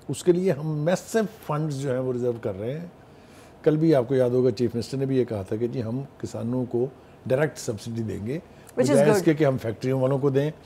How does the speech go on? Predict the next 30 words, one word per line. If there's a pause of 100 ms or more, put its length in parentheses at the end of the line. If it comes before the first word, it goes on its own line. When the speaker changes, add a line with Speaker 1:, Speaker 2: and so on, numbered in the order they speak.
(240)
Speaker 1:
बजाय
इसके
कि
हम
पेस्टिसाइड्स
वालों
को
दें,
Speaker 2:
Third
Speaker 1:
हम
तो
सीधा
Speaker 2:
middleman
Speaker 1:
देंगे
Speaker 2:
को।
Speaker 1:
जी
किसान
के
हाथ
में,
ये
पकड़ें। (300)
Speaker 2:
right। (140)
Speaker 1:
ये (100)
मैसेज
भी
जो
है
ये (140)
उन्हीं,